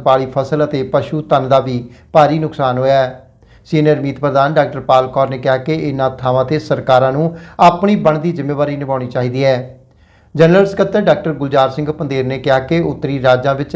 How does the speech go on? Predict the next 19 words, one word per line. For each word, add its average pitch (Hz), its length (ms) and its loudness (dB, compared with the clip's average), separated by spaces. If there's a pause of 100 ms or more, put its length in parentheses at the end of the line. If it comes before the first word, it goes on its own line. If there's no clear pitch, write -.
(140)
ਅਜਿਹੀ 127 280 -4
ਵਿਆਪਕ 127 400 -2
ਤਬਾਹੀ 127 480 0
ਕਾਰਨ 127 460 0 (300)
ਇਸ 170 220 4
ਨੂੰ 208 120 0
ਕੌਮੀ 160 360 0
ਆਫਤ 143 380 0
ਐਲਾਨ 131 380 -2
ਕੇ 156 200 -4
ਰੋਂਦੇ 131 360 -4
ਕੁਰਲਾਉਂਦੇ 127 420 -2
ਲੋਕਾਂ 127 300 -2
ਦੀ 131 140 -4 (400)
ਬਾਂਹ 151 260 6
ਫੜੀ 143 220 -6
ਜਾਣੀ 127 280 -4
ਚਾਹੀਦੀ 123 420 -4
ਹੈ। 131 380 0